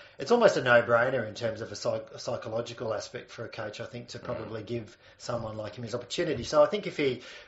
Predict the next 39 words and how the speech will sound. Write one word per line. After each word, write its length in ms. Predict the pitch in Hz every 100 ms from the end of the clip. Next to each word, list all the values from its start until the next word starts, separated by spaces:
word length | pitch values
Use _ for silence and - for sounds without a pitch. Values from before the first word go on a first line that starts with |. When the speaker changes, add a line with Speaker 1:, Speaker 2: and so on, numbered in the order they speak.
| -
Speaker 1:
if 120 | 151 151
he 100 | 156
continues 880 | 151 131 160 156 151 143 127 -
to, 420 | 127 117 113 110 110 - _ -
um, 640 | 117 113 113 113 113 113 - - -
you 100 | 135
know, 120 | 123
be 160 | 123 123
performing 680 | 123 - 127 123 127 120
and, 180 | 117 113
and 280 | - 117 113
wanting 500 | 120 131 - 131 120
and 140 | 107
motivated 580 | 113 123 127 120 113 113
in 80 | 104
the 80 | 107
way 200 | 113 113
that 100 | 107
he 100 | 101
has 220 | 117 123
been 260 | - 113 98 - - - - - _
for 80 | 120
these 200 | 117 110
six 220 | 123 -
rounds, 260 | 120 117 117
I 80 | 120
think, 280 | 160 165
I 80 | 120
think 180 | 110 180
we 60 | 143
could, 180 | 123 - _ -
we 80 |
could 120 | 123 120
well 120 | 117
see 140 | - 139
him. 140 | 123 - - -
Speaker 2:
Well, 100 | 147
look, 140 | 143
I, 140 | 151